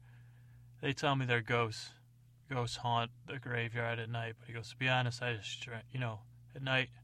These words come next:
I drink, drink myself to sleep, so I don't hear nothing." And they're like, "Well, does the sun ever clear out all this mist?" And he's like, "Yeah, it goes occasionally, like, if it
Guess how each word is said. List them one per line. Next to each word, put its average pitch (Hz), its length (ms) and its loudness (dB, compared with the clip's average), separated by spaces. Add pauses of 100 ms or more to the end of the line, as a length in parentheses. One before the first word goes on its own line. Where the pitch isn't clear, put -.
(580)
I - 40 -12
drink, 123 280 2 (320)
drink 123 200 -2
myself 117 400 -6
to - 100 -14
sleep, 107 360 -10
so - 160 -4
I 120 160 2
don't 107 140 -4
hear 113 140 -4
nothing." 113 460 -10 (1600)
And 117 220 2
they're 117 100 4
like, 110 220 0
"Well, 135 160 2
does 120 180 -2
the 117 60 -4
sun 160 260 2
ever 143 200 4
clear 139 320 2
out 135 200 6
all 127 120 6
this 113 260 -2
mist?" 127 480 0
And 131 240 -4
he's 131 160 -10
like, 127 320 -6
"Yeah, 196 540 0
it - 580 -14
goes 156 160 -2
occasionally, 123 880 0
like, 120 240 -2
if 127 80 -10
it 123 140 -6